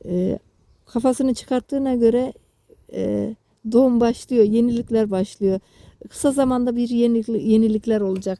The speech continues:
Yeni şeylerle karşılayacaksınız. Aydınlık var önünüzde. Çok güzel. Yalnız bu, e, yapacağınız şey neyse, e, bir işle de alakalı olabilir.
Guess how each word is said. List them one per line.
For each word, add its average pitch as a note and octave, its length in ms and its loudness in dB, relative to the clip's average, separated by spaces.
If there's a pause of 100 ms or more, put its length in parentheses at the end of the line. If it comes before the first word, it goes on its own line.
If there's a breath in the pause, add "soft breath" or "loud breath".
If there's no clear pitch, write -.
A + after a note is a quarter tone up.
(140)
Yeni A#3 300 -2
şeylerle G#3+ 460 0
karşılayacaksınız. G3+ 920 -2
Aydınlık G3 540 0
var F3+ 140 -4
önünüzde. F3+ 600 -4 (680 soft breath)
Çok A3+ 260 0
güzel. F3+ 340 0 (560 loud breath)
Yalnız C4 380 0
bu, B3+ 340 -2
e, A3+ 300 -4 (140)
yapacağınız B3+ 640 0
şey C4 220 0
neyse, C#4 480 0 (440 soft breath)
e, G3+ 300 2
bir B3 100 0
işle B3 380 -2
de C4 100 0
alakalı B3 500 -4
olabilir. A#3+ 640 -4